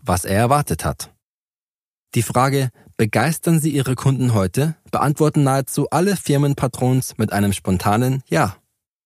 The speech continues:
Werden gleiche weitergefragt, „Was kann ein Kunde heute Abend über dich erzählen?“,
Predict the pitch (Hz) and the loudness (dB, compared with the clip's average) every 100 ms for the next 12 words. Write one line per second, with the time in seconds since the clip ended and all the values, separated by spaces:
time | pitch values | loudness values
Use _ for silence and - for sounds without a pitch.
0 | _ _ _ _ _ _ _ _ 107 110 | _ _ _ _ _ _ _ _ 0 2
1 | 120 117 113 180 123 98 107 139 120 113 | 2 2 2 2 0 2 2 0 -2 -2
2 | - 101 95 - - _ - 120 - - | 0 0 0 -6 -20 _ 0 0 0 0
3 | 117 107 - 107 98 98 90 - - 92 | 0 0 2 2 2 0 0 -2 0 0
4 | 95 104 95 87 90 80 - 95 95 147 | 0 -2 -2 -2 -4 -6 -4 0 2 2